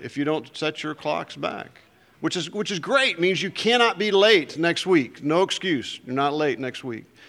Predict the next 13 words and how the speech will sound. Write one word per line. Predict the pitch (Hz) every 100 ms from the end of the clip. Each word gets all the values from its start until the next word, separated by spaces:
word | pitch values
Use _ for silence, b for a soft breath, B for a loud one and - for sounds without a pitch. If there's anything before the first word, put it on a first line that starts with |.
| b b b
So | 147
that | 156 214
happens | 196 226 226 208 151
next | 190 190
Sunday. | - 180 143 107 - - b b b b b -
If | 139 -
you | 247 269
are | 240 208
visiting | 151 226 220 233 220
with | 220 220
us | 196
this | 180 -
morning | 202 202 214 214 185